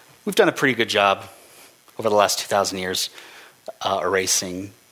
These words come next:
the, uh, distinction between Jew and Gentile. I don't think I've heard that come up at a church meeting in a while. But that doesn't mean that unity is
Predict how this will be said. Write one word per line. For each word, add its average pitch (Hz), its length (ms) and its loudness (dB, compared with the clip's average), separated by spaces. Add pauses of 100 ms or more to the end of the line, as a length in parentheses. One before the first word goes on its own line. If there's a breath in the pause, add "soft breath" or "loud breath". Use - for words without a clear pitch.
(300)
the, 90 320 -2
uh, 87 320 2 (300 loud breath)
distinction 120 420 0
between 123 260 0
Jew 120 160 2
and 120 100 4
Gentile. 123 360 2
I 131 60 4
don't 123 120 0
think 123 180 -2
I've 113 140 4
heard 123 300 0
that 113 220 4
come 120 140 -2
up 113 160 2
at 120 60 -2
a 107 60 0
church - 320 -4
meeting 117 340 0
in 120 160 0
a 113 40 -2
while. 107 540 4 (1120 loud breath)
But 160 580 4 (1400 loud breath)
that 107 180 2
doesn't 110 260 0
mean 104 220 0
that 101 220 0
unity 104 360 -4
is 98 320 0